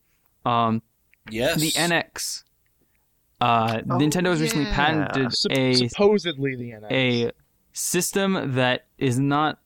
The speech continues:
Speaker 1: able to use physical copies of
Speaker 2: It,
Speaker 1: games.
Speaker 2: it doesn't have an optical drive.
Speaker 1: Yeah, which basically means no physical copies.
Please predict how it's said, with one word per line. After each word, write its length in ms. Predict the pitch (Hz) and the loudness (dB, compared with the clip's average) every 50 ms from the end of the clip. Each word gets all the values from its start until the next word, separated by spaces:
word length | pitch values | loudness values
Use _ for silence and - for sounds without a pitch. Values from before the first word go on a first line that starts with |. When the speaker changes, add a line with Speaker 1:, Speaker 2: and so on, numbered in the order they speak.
| _ - | _ -4
Speaker 1:
able 260 | 135 135 127 135 139 | -2 -2 0 -2 -4
to 180 | - - - 127 | -4 -4 -4 -4
use 420 | 117 117 127 123 127 131 120 - | -4 -4 -2 -2 -2 -2 -4 -6
physical 1040 | - - - - - 123 120 135 143 139 - 139 135 131 123 - - - - 131 123 - _ _ _ _ - | -8 -14 -12 -8 -6 -6 -4 -4 -4 -2 -2 0 0 0 -2 -4 -6 -10 -12 -12 -12 -12 _ _ _ _ -14
copies 500 | - - - 131 123 - 135 131 131 127 | -10 -4 -2 -2 0 2 2 0 0 0
of 80 | - 127 | 0 -2
Speaker 2:
It, 80 | 117 | -2
Speaker 1:
games. 440 | - 117 117 135 175 208 220 - - - | -2 -2 -2 -2 -2 -2 -4 -4 -6 -4
Speaker 2:
it 80 | 120 | -2
doesn't 200 | 120 135 135 127 | 0 0 0 0
have 120 | 139 143 117 | 0 0 0
an 80 | 113 | 0
optical 400 | 101 107 107 - - - 120 107 | -2 -2 -4 -4 -6 -8 -8 -6
drive. 340 | 95 107 98 98 98 - - _ _ _ _ _ _ _ _ _ _ | -4 -2 -2 -2 -4 -4 -10 _ _ _ _ _ _ _ _ _ _
Speaker 1:
Yeah, 260 | 143 127 127 135 - - - _ _ _ _ _ _ _ _ _ | -4 -2 -2 -2 -2 -4 -8 _ _ _ _ _ _ _ _ _
which 220 | - 143 135 131 113 | -4 -2 0 0 2
basically 320 | 131 139 127 - - 131 | 2 2 2 2 0 0
means 200 | 127 123 120 - | 0 0 0 -2
no 100 | 127 120 | -2 -4
physical 400 | 113 - 123 113 - - - 110 | -6 -6 -8 -8 -8 -8 -8 -10
copies. 580 | - - 120 120 113 - 110 - - - - | -6 -4 -4 -4 -4 -6 -10 -18 -18 -18 -18